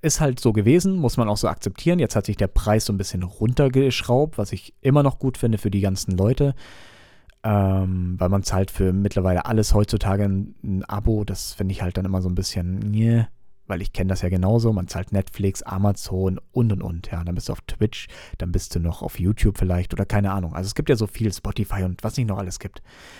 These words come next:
Und das summiert sich halt, das ganze System ist zwar gut, aber es ist leider zu viel, was man dann irgendwann tragen muss an Kosten.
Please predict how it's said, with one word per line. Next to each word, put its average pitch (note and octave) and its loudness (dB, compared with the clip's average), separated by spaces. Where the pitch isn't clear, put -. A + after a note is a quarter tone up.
Und A2 0
das C#3 2
summiert F3 0
sich - -6
halt, E2 -6
das - -4
ganze C#3 -2
System C3 2
ist - -6
zwar G#2 0
gut, D#3+ 0
aber - 0
es A#2+ 0
ist - -6
leider B2+ 2
zu - -6
viel, D3+ 0
was - -8
man G#2+ 0
dann G2+ 2
irgendwann A2+ -2
tragen A2 0
muss F2+ -4
an G2 -6
Kosten. - -8